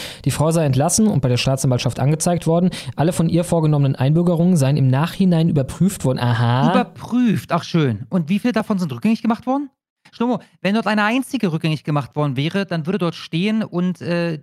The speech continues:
Speaker 2: die eine oder andere ist rückgängig gemacht worden. Also
Speaker 1: Ja.
Speaker 2: überprüft heißt, das sind jetzt alle Deutsche.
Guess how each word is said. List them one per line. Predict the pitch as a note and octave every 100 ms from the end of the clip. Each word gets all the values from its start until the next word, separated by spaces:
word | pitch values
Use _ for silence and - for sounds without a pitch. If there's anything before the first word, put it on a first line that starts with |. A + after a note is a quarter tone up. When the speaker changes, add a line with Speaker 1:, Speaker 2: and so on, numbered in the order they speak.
| -
Speaker 2:
die | D#3+
eine | F#3
oder | D#3+
andere | E3 D3+
ist | -
rückgängig | C#3+ C#3+ C#3+
gemacht | A2 -
worden. | A2 A2 _
Also | - C3
Speaker 1:
Ja. |
Speaker 2:
überprüft | B2+ - A#3 B3+ D#3+
heißt, | G3 F3+
das | D3
sind | D#3
jetzt | C3+ E3
alle | D#3 D3+ _
Deutsche. | - A#2+ -